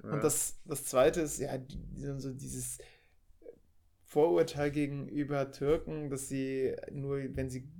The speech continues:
Speaker 2: eine Hochzeit feiern, dass sie da total übertreiben
Speaker 1: Das
Speaker 2: und
Speaker 1: ist,
Speaker 2: diese
Speaker 1: ja, und so
Speaker 2: Autobahnkurses machen und,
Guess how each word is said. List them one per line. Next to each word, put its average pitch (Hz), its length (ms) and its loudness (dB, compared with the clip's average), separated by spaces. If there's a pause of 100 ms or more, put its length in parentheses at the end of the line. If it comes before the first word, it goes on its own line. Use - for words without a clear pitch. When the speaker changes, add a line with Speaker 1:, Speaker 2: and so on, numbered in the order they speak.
(120)
Speaker 2:
eine 143 160 -4
Hochzeit 147 340 -4
feiern, 143 340 0
dass 135 140 -2
sie - 60 -10
da 135 80 -6
total 135 320 -6
übertreiben 135 500 0
Speaker 1:
Das - 20 0
Speaker 2:
und 135 80 0
Speaker 1:
ist, 123 60 -6
Speaker 2:
diese 131 200 -2
Speaker 1:
ja, 131 60 2
und - 40 2 (180)
so 180 80 2
Speaker 2:
Autobahnkurses 139 760 0
machen 135 480 -6
und, 123 360 -6